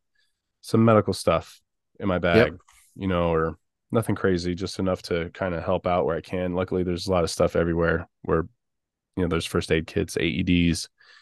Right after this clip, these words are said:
Speaker 2: Yep.
Speaker 1: you know, stuff like that. So minor
Speaker 2: Yeah, that's
Speaker 1: things
Speaker 2: a
Speaker 1: can help save
Speaker 2: Yep.
Speaker 1: lives on a regular
Speaker 2: Yep.
Speaker 1: basis, you know?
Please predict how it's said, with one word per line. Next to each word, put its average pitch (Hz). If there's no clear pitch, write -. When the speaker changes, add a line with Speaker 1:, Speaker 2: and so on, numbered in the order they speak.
Speaker 2:
Yep. 98
Speaker 1:
you 92
know, 87
stuff 90
like 82
that. 78
So 80
minor 123
Speaker 2:
Yeah, 143
that's 117
Speaker 1:
things 113
Speaker 2:
a -
Speaker 1:
can 107
help 101
save 98
Speaker 2:
Yep. 98
Speaker 1:
lives 92
on 92
a 90
regular 95
Speaker 2:
Yep. 85
Speaker 1:
basis, 85
you 87
know? 87